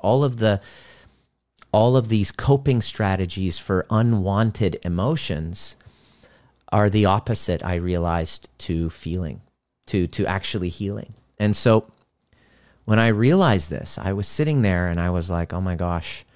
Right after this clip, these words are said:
I can't feel anything. I, I can't wish these feelings away. I'm, I feel anxious the whole time. I feel dissociated from my body. I don't feel anything.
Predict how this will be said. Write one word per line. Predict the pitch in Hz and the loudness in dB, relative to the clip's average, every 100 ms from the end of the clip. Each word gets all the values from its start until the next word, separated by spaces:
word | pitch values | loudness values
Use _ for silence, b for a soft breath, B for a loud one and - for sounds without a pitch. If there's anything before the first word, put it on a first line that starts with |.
| b b - | b b -8
I | 92 | -8
can't | - 101 - | -2 -4 -4
feel | - 85 85 - | -6 -4 -4 -4
anything. | 82 90 87 - - - b b b b b b b b b - | -4 -4 -6 -12 -14 -20 b b b b b b b b b -4
I, | 90 92 90 87 90 - | 0 2 2 0 -2 -6
I | - | -8
can't | 87 - 95 - | -4 -2 -2 0
wish | 92 92 - | -2 -2 0
these | 95 87 | -2 -2
feelings | - 87 92 92 90 | -2 0 2 2 0
away. | 85 82 80 110 - | -2 -2 -2 -4 -4
I'm, | 90 90 80 - | -4 -2 -4 -6
I | 85 | -8
feel | 76 - 82 - | -6 -4 -6 -4
anxious | 85 101 - 104 | -2 -2 -2 -4
the | - 85 | -2 -2
whole | 92 87 | -2 -4
time. | - 85 85 | -6 -6 -4
I | 80 | -6
feel | - 85 | -4 -4
dissociated | 76 82 - 92 - 101 90 90 - | -4 -6 -2 -2 -2 -2 -2 -2 -4
from | 95 87 | -4 -2
my | 82 | -2
body. | 76 71 80 135 135 b b b b | -4 -4 -4 -8 -10 b b b b
I | 95 | 0
don't | 104 101 | 0 0
feel | - - 92 90 | -4 0 0 2
anything. | 95 107 113 80 - | 0 0 0 -4 -8